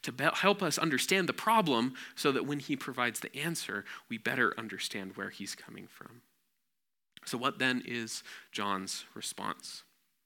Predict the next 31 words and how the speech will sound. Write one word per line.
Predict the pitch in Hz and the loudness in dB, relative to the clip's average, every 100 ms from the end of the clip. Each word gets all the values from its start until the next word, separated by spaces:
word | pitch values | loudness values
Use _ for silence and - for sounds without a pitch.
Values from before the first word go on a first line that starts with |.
| _ _ _ _ _ _ | _ _ _ _ _ _
In | - | -8
verse | 107 123 - | -2 -2 0
twenty, | 135 110 101 - - - - - | 2 2 0 -6 -18 -16 -16 -4
"But | - 127 | 0 0
you | 123 151 190 160 | 0 2 2 2
have | - 139 127 | 0 -2 -2
been | - 110 107 101 | 2 2 0 -4
anointed | 104 113 131 123 101 90 - _ - - | -4 0 0 0 -6 -8 -14 _ -20 -8
by | 104 | -4
the | 104 | -4
Holy | - 131 117 | -2 -2 0
One, | 92 95 95 | -2 -6 -6
and | 113 110 | -4 -4
you | 120 156 170 | -4 -4 -2
all | - 104 104 | 0 0 0
have | 101 107 101 101 - - - - | -4 -6 -6 -6 -10 -20 -20 -6
knowledge. | 104 104 95 - 92 | -2 -2 -2 -2 6
I | 131 | 6
write | 143 190 - | 8 6 6
to | - | 0
you | 139 | 4
not | 139 165 - | 6 6 4
because | 160 185 147 | 4 4 4
you | 156 | 0
do | 147 | 2
not | 180 175 | 4 4
know | 151 202 | 6 6
the | 180 | 6
truth, | 139 - 123 - | 2 0 -2 -2
but | 107 117 | -4 -2
because | - 135 117 | 0 2 0